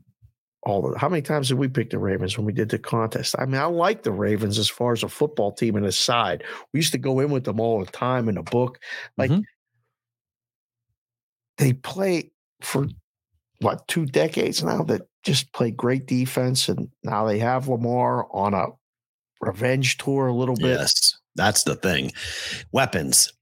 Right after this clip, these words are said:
Speaker 2: They've got the best catching tight end in football, Mark Andrews. They've got two very, if Beckham comes back and is even remotely productive, they got weapons on the wideouts.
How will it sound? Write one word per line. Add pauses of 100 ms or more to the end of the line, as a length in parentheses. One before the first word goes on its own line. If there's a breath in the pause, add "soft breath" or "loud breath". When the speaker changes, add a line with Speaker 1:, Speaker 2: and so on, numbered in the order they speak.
(140)
Speaker 2:
They've
got (140)
the
best
catching
tight
end
in
football,
Mark
Andrews.
They've
got
two
very,
if
Beckham
comes
back
and
is
even (360)
remotely (380)
productive, (1600)
they
got
weapons
on
the
wideouts.